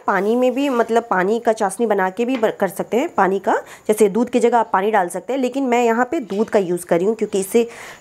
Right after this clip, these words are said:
सेवई का टेस्ट काफ़ी अच्छा आएगा। और यहाँ पे हम डालेंगे चीनी। तो यहाँ पे हमने लिया था सेवई एक सौ पचास ग्राम और चीनी है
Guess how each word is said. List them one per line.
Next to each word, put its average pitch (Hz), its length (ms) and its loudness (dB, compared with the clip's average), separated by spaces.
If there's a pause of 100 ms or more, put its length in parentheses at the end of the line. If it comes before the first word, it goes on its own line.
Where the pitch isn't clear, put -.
(120)
सेवई 208 240 4
का 220 140 4
टेस्ट 202 260 -4
काफ़ी 196 320 -2
अच्छा 190 300 0
आएगा। 170 340 0 (560)
और 190 120 4
यहाँ 202 300 4
पे 277 60 2
हम 240 180 2
डालेंगे 220 540 0 (200)
चीनी। 175 340 2 (320)
तो 233 60 4
यहाँ 226 260 2
पे 277 120 -2
हमने 269 240 0
लिया 262 240 2
था 339 120 0
सेवई 262 440 6 (100)
एक 220 140 0
सौ 285 140 2
पचास 214 380 0
ग्राम 349 260 2
और 180 200 0
चीनी 233 340 -2
है 311 160 -2